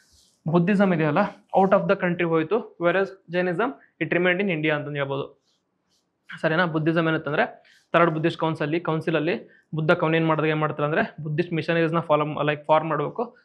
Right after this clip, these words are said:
ಅವ್ರನ್ನ ಬೇರೆ ಬೇರೆ ದೇಶಗಳಿಗೆ ಕಳಿಸಿ ಬುದ್ಧಿಸಮ್ ನ ಟ್ರಾನ್ಸ್ಫರ್ ಮಾಡ್ಬೇಕು, ಅಂದ್ರೆ ಬೆ-, ಬುದ್ಧಿಸಮ್ ನ ಸ್ಪ್ರೆಡ್ ಮಾಡ್ಬೇಕಂತ ಅವ್ರ ಇನ್-, ಲೈಕ್, ಏಮ್ ಆಗಿತ್ತು. So ಅದ್ರಲ್ಲಿ ಅವ್ರು ಸಕ್ಸಸ್‌ಫುಲ್ ಆದ್ರು. But ಏನಪ್ಪಾ ಅಂತಂದ್ರೆ ಬುದ್ಧಿಸಮ್ ಏನಂತಂದ್ರೆ ಬೇರೆ ದೇಶಗಳಿಗೆಲ್ಲ ಟ್ರಾನ್ಸ್-, ಲೈಕ್,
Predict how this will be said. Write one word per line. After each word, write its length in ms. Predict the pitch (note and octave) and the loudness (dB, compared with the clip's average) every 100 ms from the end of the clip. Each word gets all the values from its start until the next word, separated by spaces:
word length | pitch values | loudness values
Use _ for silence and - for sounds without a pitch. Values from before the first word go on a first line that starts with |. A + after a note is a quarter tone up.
| - | -2
ಅವ್ರನ್ನ 280 | D#3+ E3+ F3 | 2 2 2
ಬೇರೆ 220 | D#3 E3 | 2 2
ಬೇರೆ 180 | E3+ E3+ | 2 0
ದೇಶಗಳಿಗೆ 340 | D#3 D#3 D#3 | 0 0 -2
ಕಳಿಸಿ 400 | D#3 D#3 D#3 B3 - | -2 -4 -2 -6 -4
ಬುದ್ಧಿಸಮ್ 420 | D#3 D#3+ E3 D#3+ | -4 -2 -2 -2
ನ 40 | - - _ _ - | -4 -6 _ _ 0
ಟ್ರಾನ್ಸ್ಫರ್ 380 | D#3 D#3 F3 E3 | 2 2 2 2
ಮಾಡ್ಬೇಕು, 280 | D#3 D3 D#3 | 2 0 0
ಅಂದ್ರೆ 180 | E3 | -4
ಬೆ-, 280 | D3 D3+ C#3+ | -2 -2 -2
ಬುದ್ಧಿಸಮ್ 380 | D3+ D3+ D#3+ E3 | -6 -2 -2 0
ನ 40 | |
ಸ್ಪ್ರೆಡ್ 340 | G3+ - E3 D#3+ | -4 0 0 2
ಮಾಡ್ಬೇಕಂತ 400 | D#3 D3 D3+ D3+ | 0 0 -2 2
ಅವ್ರ 200 | F#3+ D#3+ | 2 2
ಇನ್-, 380 | - D#3+ D#3+ D3+ | -2 -4 -4 -4
ಲೈಕ್, 220 | D#3 - | -4 -4
ಏಮ್ 180 | F3 F3 | 0 2
ಆಗಿತ್ತು. 300 | E3 D3 - - _ _ _ - | 2 -2 -6 -12 _ _ _ 4
So 100 | F3+ | 4
ಅದ್ರಲ್ಲಿ 240 | F3+ F#3 | 6 4
ಅವ್ರು 120 | F#3+ | 2
ಸಕ್ಸಸ್‌ಫುಲ್ 400 | - - - F3 | -2 -6 -2 2
ಆದ್ರು. 260 | D#3+ C#3 - | 2 2 -6
But 360 | - E3+ F3+ | -10 -6 -2
ಏನಪ್ಪಾ 260 | F#3+ G3 F#3 | 0 0 0
ಅಂತಂದ್ರೆ 560 | E3 D3+ F3 A#3 - _ _ _ - | -2 -2 -2 -2 -6 _ _ _ -8
ಬುದ್ಧಿಸಮ್ 360 | E3 F3+ G3+ G3+ | 2 4 6 6
ಏನಂತಂದ್ರೆ 600 | F#3+ F3+ E3+ G3+ B3+ - - | 4 2 2 0 -2 -8 -10
ಬೇರೆ 320 | D#3+ E3+ G#3 | 2 4 6
ದೇಶಗಳಿಗೆಲ್ಲ 520 | G3+ G3+ F#3+ F#3 F#3+ G#3+ | 4 2 2 2 2 0
ಟ್ರಾನ್ಸ್-, 360 | G3 D#3+ D#3 | 0 -2 -2
ಲೈಕ್, 260 | D#3+ D#3 | -4 -4